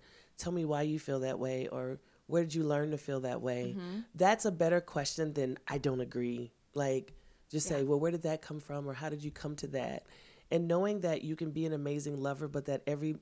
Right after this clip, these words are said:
Speaker 1: person is not for you.
Speaker 2: Mm-hmm.
Speaker 1: You're gonna have non-compatible lovers.
Speaker 2: Yeah.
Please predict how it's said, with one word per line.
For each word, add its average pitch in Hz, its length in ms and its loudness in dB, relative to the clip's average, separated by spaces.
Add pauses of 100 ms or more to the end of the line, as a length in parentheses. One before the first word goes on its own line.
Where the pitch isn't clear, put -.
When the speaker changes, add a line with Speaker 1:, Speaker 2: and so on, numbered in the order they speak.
Speaker 1:
person 147 400 -4
is 127 160 -4
not 131 240 -6
for 131 80 -10
you. 127 480 -4
Speaker 2:
Mm-hmm. 185 380 -6
Speaker 1:
You're 143 80 4
gonna 147 160 4
have 143 400 0
non-compatible 131 920 0
lovers. 131 580 0
Speaker 2:
Yeah. 160 120 -6